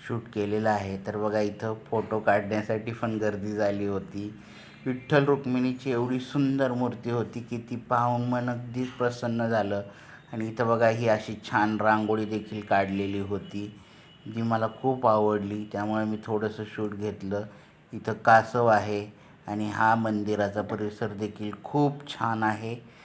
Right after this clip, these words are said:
तर मला खूप आवडलं. तुम्हाला कसं वाटलं ते कमेंट करून नक्की सांगा. आपल्या चॅनलवर असे व्हिडिओ मध्ये मध्ये मी सोडत असतो, जे आमचे पर्सनल असतात, तरीही देखील मी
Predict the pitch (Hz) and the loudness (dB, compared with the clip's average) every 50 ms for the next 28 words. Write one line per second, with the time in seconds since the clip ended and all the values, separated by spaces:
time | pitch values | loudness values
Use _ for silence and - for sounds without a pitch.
0 | - - - - - - - - 120 120 117 117 113 110 113 - - - 139 131 | -20 -20 -20 -20 -20 -16 -10 -6 -4 0 2 2 2 2 0 0 0 0 2 6
1 | - 135 120 113 113 110 110 107 107 110 113 110 110 110 - - - - - - | 8 8 10 10 8 6 4 4 4 4 4 4 2 0 -4 -12 -18 -20 -18 -12
2 | - 127 120 123 123 117 117 113 117 113 117 - 120 117 113 107 107 110 110 110 | -8 -2 2 4 4 4 4 2 0 -2 -2 0 2 2 2 2 2 2 0 0
3 | 104 - 113 104 - 110 107 107 107 104 104 104 104 101 104 104 107 107 107 107 | 0 0 -2 -2 0 0 0 2 0 0 0 0 0 0 2 0 0 0 -2 -2
4 | 107 - - - 123 120 117 131 123 107 107 107 107 110 107 104 110 - - - | -4 -6 -8 -10 -8 -8 -4 -2 -2 -2 0 2 2 2 2 2 0 -6 -14 -20
5 | - - - - - - 110 110 110 - 117 113 113 113 - 123 113 110 113 113 | -20 -20 -20 -14 -2 2 2 2 2 2 0 0 0 0 0 0 2 2 2 0
6 | 107 107 107 107 107 113 - - 92 107 - - 117 110 113 117 - - - - | 2 2 4 4 4 4 2 0 0 -4 -4 -4 -4 -4 -4 -6 -10 -16 -20 -20
7 | - - - - 117 117 120 113 110 117 117 117 117 117 117 110 110 113 110 117 | -20 -18 -10 -4 -2 0 0 0 2 2 2 2 2 2 0 0 -2 -2 0 0
8 | 117 113 113 113 107 110 110 110 113 113 113 113 - 123 117 117 120 120 120 117 | 0 0 0 0 -2 -2 -2 -2 -4 -4 -6 -4 -2 0 2 2 2 0 0 0
9 | 110 107 - - - 113 110 110 113 113 - - - - - 98 101 104 127 123 | -4 -4 -4 -6 -4 -2 -2 -2 -4 -6 -10 -14 -20 -20 -20 -18 -10 -4 0 2
10 | 117 113 110 107 104 - - 120 - - 117 117 117 - - - 117 120 123 120 | 4 4 4 2 0 -4 -4 -6 -4 0 0 0 0 -2 -4 -6 -2 2 2 2
11 | 113 - - - 110 110 107 - - - - 117 113 107 117 117 123 123 120 123 | 2 2 0 -2 0 0 0 -2 -4 -2 -2 0 0 0 -2 -4 -4 -4 -4 -4
12 | 117 - - 117 117 113 113 113 120 131 | -4 -4 -6 -6 -6 -4 -4 -4 -4 -6